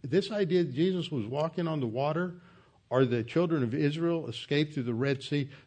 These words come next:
there was a sandbar there. And that's how it happened. See, that's using independent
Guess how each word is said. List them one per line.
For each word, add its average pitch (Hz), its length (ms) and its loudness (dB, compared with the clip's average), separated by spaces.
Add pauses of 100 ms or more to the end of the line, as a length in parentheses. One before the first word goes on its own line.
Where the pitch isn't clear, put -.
(100)
there 160 160 8
was 135 180 6
a 101 80 -8
sandbar 123 720 -2
there. - 400 -14 (1040)
And 120 200 0
that's 143 260 4
how 120 160 2
it 104 80 -2
happened. 90 400 -8 (760)
See, 143 200 4
that's 147 280 6
using 139 580 4
independent 165 960 4